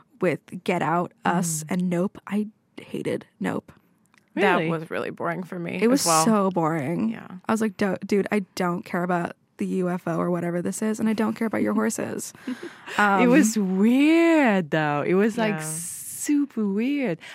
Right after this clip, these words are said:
Speaker 2: I think the, the monkey scene, for me, is just, I just
Speaker 1: That was the best part.
Speaker 2: That was
Speaker 3: Yeah.
Speaker 2: the most horrifying part.
Speaker 1: But it's also 'cause, like, I have a crush on Steven Yeun.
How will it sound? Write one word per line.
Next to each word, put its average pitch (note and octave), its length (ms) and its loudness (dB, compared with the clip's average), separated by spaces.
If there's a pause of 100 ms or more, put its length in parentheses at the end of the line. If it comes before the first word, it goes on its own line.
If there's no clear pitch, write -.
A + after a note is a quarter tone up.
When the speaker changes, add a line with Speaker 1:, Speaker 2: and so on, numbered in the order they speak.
Speaker 2:
I F#3+ 60 -2
think C4+ 260 -6
the, F3 240 -2 (120)
the D#3+ 120 -8
monkey D#3 460 -2
scene, - 380 -12 (240)
for - 140 -4
me, F3 140 2
is D3 140 -4
just, - 260 -10 (680)
I E3 80 -8
just D3+ 340 -8
Speaker 1:
That G#3 140 2
was G#3 160 -2
the - 80 -12
best - 200 -8
part. - 200 -6
Speaker 2:
That E3+ 140 2
was D#3+ 220 -6
Speaker 3:
Yeah. E3 260 -12
Speaker 2:
the E3 100 0
most D3 240 -6
horrifying C3+ 560 -6
part. - 300 -12
Speaker 1:
But A3 200 0 (320)
it's G#3+ 220 -2
also F#3+ 240 -4
'cause, A3 160 -2
like, A3+ 160 -2
I G#3+ 40 0
have G#3 120 -2
a A3+ 40 -2
crush - 300 -4
on G3+ 120 -2
Steven G3+ 340 -2
Yeun. A#3+ 420 -2